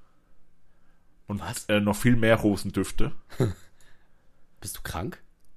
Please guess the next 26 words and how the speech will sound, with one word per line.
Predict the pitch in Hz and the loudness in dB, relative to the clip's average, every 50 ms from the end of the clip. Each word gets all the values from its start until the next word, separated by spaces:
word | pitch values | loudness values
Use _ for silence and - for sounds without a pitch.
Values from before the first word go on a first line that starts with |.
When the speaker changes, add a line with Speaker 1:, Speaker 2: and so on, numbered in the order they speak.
| - - - - - - - - - - - | -20 -20 -20 -20 -20 -20 -20 -20 -16 -8 -4
Speaker 1:
Ähm, | 98 104 98 98 98 98 95 - - - - - - - - - - | -2 0 0 0 -2 -4 -8 -10 -16 -20 -20 -20 -20 -20 -18 -12 -6
nee. | 98 95 92 98 135 147 - - - - - - - - - - - - - - - _ - - - _ - | -4 -2 0 0 0 -2 -4 -10 -18 -18 -20 -20 -20 -20 -20 -20 -20 -20 -20 -20 -20 _ -20 -20 -20 _ -10
Aber | - 87 - 95 90 90 90 82 - - - - - - - - - - - - - - - - - | -8 -4 0 0 0 0 0 -2 -6 -12 -20 -20 -20 -20 -20 -20 -20 -20 -20 -20 -20 -20 -20 -12 -6
bemitleidenswert. | - 98 98 107 104 - 95 87 87 80 87 85 - - 85 76 80 - - - - - - - - - | -4 -2 -2 -2 -2 0 0 0 0 0 -4 -8 -8 -6 -6 -6 -8 -10 -14 -18 -20 -18 -16 -14 -8 -8
Speaker 2:
<laughs> | 104 80 - - - | -8 -8 -10 -12 -8
Das | - 120 - | -8 -8 -8
bist | - - 87 - - - | -8 -12 -14 -14 -14 -16
du, | 78 73 - - | -16 -16 -12 -10
in | 110 95 | -8 -6
der | 92 85 - | -6 -6 -4
Speaker 1:
Ja. | - 90 87 | -4 -4 -4
Speaker 2:
Tat. | - - - - - - - - - - | -4 -8 -18 -20 -20 -20 -20 -20 -16 -10
Speaker 1:
Ja, | 95 82 80 - | -10 -8 -8 -10
Speaker 2:
Ja. | 90 73 - - | -12 -16 -16 -18
Speaker 1:
auf | - - - | -14 -8 -6
jeden | 90 80 78 | -6 -6 -6
Fall. | - - 78 73 73 - - - - - - - - - - - - - - - - - - - - - - - - - - - - - - | -8 -10 -10 -10 -10 -14 -16 -20 -20 -20 -20 -20 -20 -20 -20 -20 -20 -20 -20 -20 -20 -20 -20 -20 -20 -20 -20 -20 -20 -20 -20 -20 -18 -4 2
Nee, | 120 165 170 | 6 6 8
hat | 127 123 - - | 8 6 4 2
mir, | 135 131 123 104 117 | 2 2 2 2 0
hat | 123 - - | -2 -2 -2
mir, | 127 123 123 104 | 0 0 2 2
äh, | 90 110 110 | 0 -2 -2
viel | - - 135 135 | 0 0 -2 0
Freude | - 117 123 139 156 | 2 2 2 2 2
bereitet, | 123 104 87 87 92 95 - 123 120 | -2 -2 0 0 0 0 0 0 -2